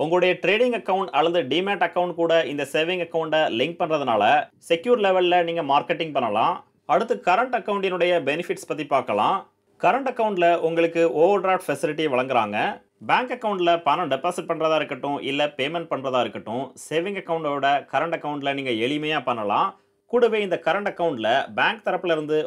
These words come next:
உங்களுக்கு மொபைல் பேங்கிங், ஆன்லைன் பேங்கிங், டோர் ஸ்டெப் பேங்கிங், டெலிஃபோனிக் பேங்கிங், இந்த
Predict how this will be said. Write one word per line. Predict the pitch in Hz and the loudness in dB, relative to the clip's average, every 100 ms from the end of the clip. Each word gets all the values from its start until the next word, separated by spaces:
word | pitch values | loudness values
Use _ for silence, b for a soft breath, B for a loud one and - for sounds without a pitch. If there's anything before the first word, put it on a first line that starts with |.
| 143 | -4
உங்களுக்கு | 147 135 151 139 117 | -8 -8 -6 -4 -2
மொபைல் | 147 180 156 | 0 0 0
பேங்கிங், | 143 143 147 - 117 | -4 -6 -10 -8 -4
ஆன்லைன் | 165 175 165 143 | -4 -4 -2 -2
பேங்கிங், | 135 151 143 104 | -2 -8 -12 -4
டோர் | 135 175 | -2 -2
ஸ்டெப் | - 156 139 | -2 -4 -2
பேங்கிங், | 135 151 147 139 160 | -4 -6 -12 -6 -4
டெலிஃபோனிக் | 180 185 180 160 135 | -4 -4 -8 -6 -6
பேங்கிங், | 139 151 147 - | -6 -8 -12 -12
இந்த | 160 | -10